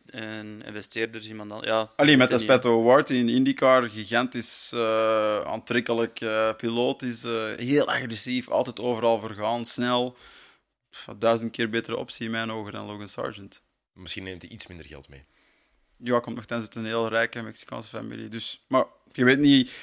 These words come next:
Speaker 2: welke reden dat er soms allemaal achter zit,
Speaker 1: Het is
Speaker 2: hè.
Speaker 1: dat, hè.
Speaker 3: Eh, hebben jullie een verklaring voor de, de diepe val van Aston Martin? Eh, we hebben dat team hier bewierookt, weken, maanden aan een stuk
Speaker 2: <laughs>
Speaker 3: voor de zomerstop.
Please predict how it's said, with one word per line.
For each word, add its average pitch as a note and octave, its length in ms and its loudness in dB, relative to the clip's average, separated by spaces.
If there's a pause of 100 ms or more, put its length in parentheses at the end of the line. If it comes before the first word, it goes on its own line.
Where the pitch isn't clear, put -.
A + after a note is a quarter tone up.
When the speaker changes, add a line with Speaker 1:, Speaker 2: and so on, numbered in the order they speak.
Speaker 2:
welke A#2+ 720 8
reden A#2+ 180 4
dat A#2 180 2
er G#2+ 140 -10
soms A#2 240 -6
allemaal G#2+ 200 -4
achter G#2+ 200 -10
zit, F#2+ 100 -12
Speaker 1:
Het - 80 -10
is G#2 60 -10
Speaker 2:
hè. G#2+ 60 -12
Speaker 1:
dat, G#2 120 -16
hè. - 600 -4
Speaker 3:
Eh, B2+ 60 10
hebben C#3 180 6
jullie F3+ 140 4
een E3 60 4
verklaring D3+ 420 6
voor B2+ 260 2
de, A#2+ 380 4
de G#2+ 160 -14
diepe C#3+ 300 -4
val B2+ 240 4
van A#2+ 180 0
Aston A#2 280 -4
Martin? F2+ 380 -8 (320)
Eh, A2+ 120 -6
we B2 180 0
hebben A#2 180 -2
dat A#2 140 0
team C3+ 200 -2
hier A#2+ 260 -4
bewierookt, D#3 840 -2 (500)
weken, B2+ 420 2
maanden E3+ 360 6
aan C#3 140 6
een D3 100 4
stuk C3 220 0 (180)
Speaker 2:
<laughs> - 200 -18
Speaker 3:
voor D#3 180 6
de B2+ 80 0
zomerstop. D3+ 600 2